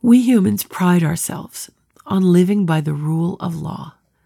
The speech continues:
but the laws we choose to obey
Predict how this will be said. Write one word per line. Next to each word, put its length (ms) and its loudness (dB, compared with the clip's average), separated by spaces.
but 160 -2
the 100 0
laws 400 0
we 160 -2
choose 380 -4
to 160 -4
obey 500 -2